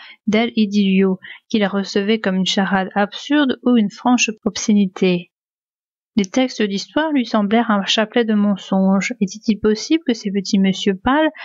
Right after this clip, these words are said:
avec leurs ruban jusqu'au coude et leurs culottes flottantes de funambules,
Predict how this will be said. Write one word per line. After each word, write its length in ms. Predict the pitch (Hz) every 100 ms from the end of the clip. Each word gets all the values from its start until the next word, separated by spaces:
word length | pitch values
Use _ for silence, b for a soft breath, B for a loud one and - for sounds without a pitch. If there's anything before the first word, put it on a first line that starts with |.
| B B
avec 300 | 196 185 196
leurs 220 | 202 196
ruban 340 | 185 190 202 196
jusqu'au 400 | 190 - - 196
coude 460 | - 269 254 208 -
et 100 | 190
leurs 260 | 196 190
culottes 340 | - 202 190 -
flottantes 560 | - 190 - 208 196
de 200 | 180 185
funambules, 680 | 185 196 185 190 196 294 349